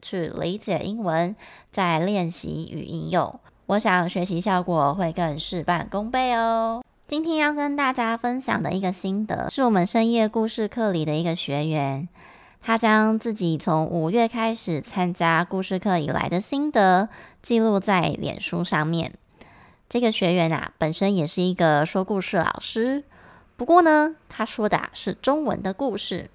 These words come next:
我自己也曾经带侄子参加过他们的故事屋课程，当时我就觉得说故事给孩子听真的是需要非常非常大的热忱，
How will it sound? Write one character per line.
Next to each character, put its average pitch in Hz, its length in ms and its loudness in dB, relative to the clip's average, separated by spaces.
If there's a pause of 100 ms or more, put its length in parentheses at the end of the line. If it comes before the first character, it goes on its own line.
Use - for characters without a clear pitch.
(220)
我 - 140 -4
自 285 160 4
己 185 360 0
也 143 120 0
曾 165 200 0
经 196 180 -2
带 196 220 2
侄 - 280 -6
子 - 220 -6
参 175 200 -2
加 175 180 2
过 185 200 2
他 196 220 -4
们 170 160 -2
的 - 240 -2
故 196 160 -4
事 190 180 -4
屋 180 140 -2
课 247 200 -2
程， 170 460 -4 (380)
当 415 120 0
时 370 180 0
我 240 120 6
就 302 140 2
觉 226 220 2
得 214 360 4 (280)
说 339 260 0
故 339 180 2
事 302 200 -4
给 220 120 0
孩 208 320 0
子 277 160 -6
听 262 480 -4
真 285 160 -2
的 269 100 -2
是 262 300 -6
需 254 220 -8
要 240 400 0 (260)
非 277 180 -2
常 214 220 -2
非 240 140 -2
常 190 200 -2
大 202 220 -2
的 180 160 -4
热 196 240 0
忱， - 220 -8